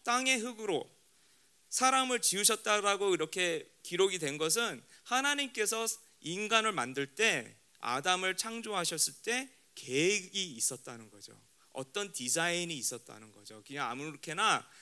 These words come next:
이렇게 만드는 게 아니라 특별한 계획을 갖고 창조하셨다는 것입니다. 근데 이, 어, 그래서 이 하나님의 계획이 뭐냐?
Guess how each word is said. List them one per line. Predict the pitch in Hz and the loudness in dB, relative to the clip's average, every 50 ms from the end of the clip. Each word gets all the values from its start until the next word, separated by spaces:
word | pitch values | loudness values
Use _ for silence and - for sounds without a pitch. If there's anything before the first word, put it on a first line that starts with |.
| - - - _ | -20 -20 -10 _
이렇게 | 135 131 - 165 | -8 -6 -6 -6
만드는 | 135 117 107 120 143 151 160 160 156 | -4 -4 -4 -2 -2 -2 -2 -2 -2
게 | 143 147 | -2 -4
아니라 | 131 117 117 123 - 165 196 214 247 - - - - - _ _ | -4 -4 -6 -6 -6 -6 -6 -6 -8 -14 -20 -20 -20 -20 _ _
특별한 | - 269 - - - 262 247 233 226 202 147 110 - - - _ _ _ | -10 -10 -6 0 2 4 6 6 6 6 4 2 0 -8 -20 _ _ _
계획을 | - - 135 139 147 143 156 147 | -6 0 0 0 0 0 -4 -8
갖고 | - 110 104 - _ _ - 180 208 233 262 277 - _ _ _ _ _ _ _ _ _ _ _ _ _ - | -8 -12 -16 -18 _ _ -4 -2 -2 -2 -4 -8 -14 _ _ _ _ _ _ _ _ _ _ _ _ _ -10
창조하셨다는 | - 190 185 185 175 160 135 127 120 131 117 - - 113 110 107 | -8 -8 -8 -8 -6 -6 -4 -2 -2 -4 -4 -8 -12 -12 -12 -12
것입니다. | 101 101 101 - - - 101 95 98 98 - - - _ _ _ _ _ _ _ _ _ _ - - - - - - - - - | -12 -10 -10 -10 -10 -12 -16 -20 -20 -20 -20 -20 -20 _ _ _ _ _ _ _ _ _ _ -20 -20 -20 -20 -20 -20 -20 -8 -6
근데 | - 185 196 214 214 196 | 0 8 10 10 10 8
이, | - 160 175 175 175 170 165 160 139 - - _ _ _ _ - - _ _ _ - - _ _ _ _ _ _ _ _ _ _ _ _ _ _ _ _ - - - - - - _ - - - - - | 6 4 2 4 4 2 0 -4 -6 -8 -14 _ _ _ _ -20 -20 _ _ _ -20 -20 _ _ _ _ _ _ _ _ _ _ _ _ _ _ _ _ -20 -20 -20 -20 -20 -20 _ -12 -10 -10 -10 -8
어, | - 131 131 127 127 123 117 117 110 104 104 110 - - - - _ _ - - - - | -4 -2 0 0 0 -2 -4 -6 -10 -12 -16 -20 -20 -20 -20 -20 _ _ -20 -20 -20 -12
그래서 | - - 156 156 170 202 226 247 294 - - - _ _ | 0 2 2 4 4 4 2 2 -2 -10 -20 -20 _ _
이 | - - 147 156 156 151 147 | -2 0 2 4 6 4 4
하나님의 | 160 202 240 240 247 240 233 220 220 208 - | 4 4 4 4 4 4 4 2 2 0 0
계획이 | - 147 143 147 143 147 143 | 2 2 2 2 2 -2 -6
뭐냐? | 117 107 113 117 147 175 160 127 110 - - | -6 -8 -6 0 2 4 4 4 2 -2 -10